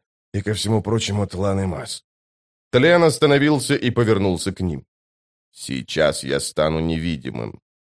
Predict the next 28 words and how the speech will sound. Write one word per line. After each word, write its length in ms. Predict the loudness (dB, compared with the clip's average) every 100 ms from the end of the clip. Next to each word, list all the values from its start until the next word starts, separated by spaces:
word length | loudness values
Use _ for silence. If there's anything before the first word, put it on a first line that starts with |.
| _ _ -14
«Скажи, 520 | -4 -2 0 -2 -4
когда 340 | -4 -2 0
вот 180 | -2 -4 -6
ты 140 | -6
так 200 | -4 -4
становишься 560 | -4 -2 -2 -2 -4 -8
пылью?» — 460 | -6 -6 -6 -10 -14 _
спросил 520 | -2 4 4 2 -4
Ток. 240 | -4 -6 -8 _ _ _ _ -10
«Ты 140 | -8
ступаешь 560 | -6 -6 -2 -2 -2 -4
на 100 | -4
свой 260 | -4 -6
путь, 300 | -6 -6 -6 -6
Телан?» 460 | -4 -4 -4 -6 _ _ _ _ _ _ _ -12
«Нет». 440 | -8 -4 -2 -4 _ _ _ -10
«Я 240 | -4 -4
просто 600 | -4 -2 -2 -2 -6 -8
становлюсь 720 | -8 -4 -2 -2 -6 -8 -10 -8
тем, 380 | -4 -4 -6 -16 _
чем 320 | -4 -4 -2
стал 480 | -4 -6 -4 -2 -4
бы, 180 | -4 -8
если 560 | -8 -6 -4 -4 -6 -8
бы 160 | -6
обряд 600 | -8 -8 -8 -4 -6 -6
не 160 | -8 -8
произошёл». 880 | -8 -8 -8 -8 -8 -8 -8 -10